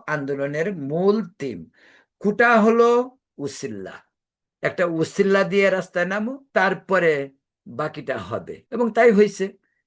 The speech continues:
এই যে কোটা নিয়ে নামলো, দেখেন সব ডান, বাম, উত্তর,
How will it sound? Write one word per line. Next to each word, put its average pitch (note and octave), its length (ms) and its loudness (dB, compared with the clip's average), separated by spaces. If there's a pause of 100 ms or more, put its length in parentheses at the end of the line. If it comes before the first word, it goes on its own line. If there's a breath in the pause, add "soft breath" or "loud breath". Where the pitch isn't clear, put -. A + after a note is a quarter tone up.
এই G3 220 2
যে G3+ 100 0
কোটা G#3 400 -2
নিয়ে A3 280 -4
নামলো, F#3+ 380 -6
দেখেন F#3 300 -4
সব G3 400 2 (640)
ডান, E3 560 -2
বাম, D#3 500 -8
উত্তর, D#3+ 360 -2